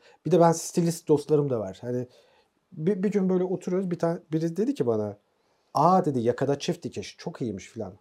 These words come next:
Benim de hoşuma gidiyordu ama yakada çift dikiş olarak algılamamıştım onu. Şimdi abi modanın gizli ilkelerinden biri şu.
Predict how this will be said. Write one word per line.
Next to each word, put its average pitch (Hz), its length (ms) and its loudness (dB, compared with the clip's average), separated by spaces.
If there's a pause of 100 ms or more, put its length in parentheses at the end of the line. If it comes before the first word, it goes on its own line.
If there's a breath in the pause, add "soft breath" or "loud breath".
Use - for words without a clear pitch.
(560)
Benim 277 180 8
de 320 40 8
hoşuma 151 320 4
gidiyordu 143 240 2
ama 330 120 4
yakada 233 340 4
çift 233 200 -8
dikiş - 200 -4
olarak 220 340 0
algılamamıştım 175 680 2
onu. 95 220 -10 (840 soft breath)
Şimdi 214 380 0 (1800)
abi 202 340 -2
modanın 185 580 0
gizli 156 320 -2
ilkelerinden 147 640 -2
biri 135 180 -4
şu. 98 380 -10